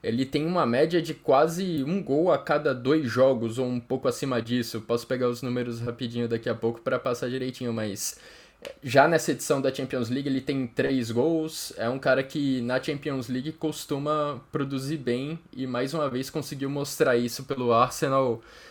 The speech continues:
Enorme a atuação dele nessa, nessa partida contra o Sevilla.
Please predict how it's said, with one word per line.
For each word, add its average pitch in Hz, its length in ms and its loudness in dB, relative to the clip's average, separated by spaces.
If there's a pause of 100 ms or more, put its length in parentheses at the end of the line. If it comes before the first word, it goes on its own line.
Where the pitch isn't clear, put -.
(720)
Enorme 135 440 6
a 120 80 6
atuação 113 580 2
dele 113 560 0 (160)
nessa, 117 460 -2
nessa 117 260 -2
partida 117 400 -2
contra 120 340 -4
o 120 40 -2
Sevilla. 131 640 0